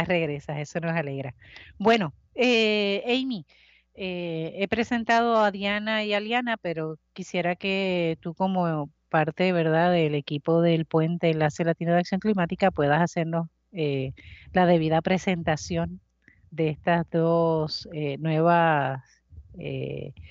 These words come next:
adquisiciones, dirían algunos, ¿verdad? Se oye feísimo,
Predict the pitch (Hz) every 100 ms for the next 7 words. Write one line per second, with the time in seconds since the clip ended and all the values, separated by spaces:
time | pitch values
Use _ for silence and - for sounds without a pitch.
0 | - - - 196 - 220 196 208 214 220
1 | 220 202 180 175 180 190 208 190 202 180
2 | 160 151 151 185 220 _ - - _ -
3 | 165 196 214 180 233 - 175 185